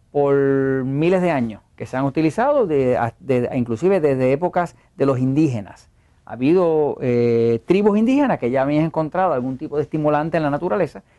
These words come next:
que se usaba para estimular el sistema nervioso, ¿no? Ahora, en efecto, lo que nos, lo que nos compete ahora mismo es el tema de la nicotina, el tema del cigarrillo, ¿no?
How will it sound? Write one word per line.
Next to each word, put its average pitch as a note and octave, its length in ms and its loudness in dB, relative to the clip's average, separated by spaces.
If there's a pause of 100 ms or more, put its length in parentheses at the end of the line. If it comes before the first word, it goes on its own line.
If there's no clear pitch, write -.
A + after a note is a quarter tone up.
(140)
que C3 120 -6
se - 100 -16
usaba D3 260 -2
para C3+ 180 -2
estimular B2+ 460 -4
el C#3+ 80 -2
sistema B2+ 400 -8
nervioso, A2+ 460 -10
¿no? C3+ 100 -20 (240)
Ahora, B2 240 -2 (260)
en D#3 140 -4
efecto, A3+ 340 0
lo F3+ 120 -2
que E3 100 -8
nos, D#3 280 -2 (300)
lo C3+ 300 0
que D#3 100 -2
nos D3 120 -2
compete F#3+ 440 -4
ahora G#3+ 220 0
mismo F#3 340 -8 (320)
es C3 120 -8
el C3 100 -8
tema E3+ 260 -8
de D#3 80 -6
la C3+ 80 -8
nicotina, B2 540 -10 (220)
el A#2 100 -20
tema D#3 240 -4
del C3+ 160 -4
cigarrillo, B2 680 -4
¿no? F#3 140 -20